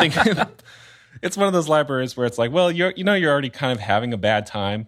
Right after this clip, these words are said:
probably. You know, you've got this app, and you're like, "Oh, like, I, am I gonna, like, bring Backbone into this thing?" And like, "Oh, here's this escape hatch. I can give this a try." So it's one of these things that hopefully it gets you through a bind and works really well. And I'm,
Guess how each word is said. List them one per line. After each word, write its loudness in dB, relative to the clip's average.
probably. -4
You -12
know, -8
you've -6
got 0
this -12
app, 2
and -8
you're -4
like, -6
"Oh, -6
like, -12
I, -6
am -18
I -18
gonna, -10
like, -8
bring -8
Backbone -2
into -8
this -10
thing?" -10
And -14
like, -4
"Oh, 2
here's -4
this -10
escape -4
hatch. -2
I -6
can -10
give -10
this -10
a -12
try." -6
So 2
it's -2
one 2
of 0
these 0
things 0
that -4
hopefully 0
it -6
gets -4
you -6
through -6
a -4
bind 2
and -2
works -4
really 0
well. 0
And -4
I'm, -6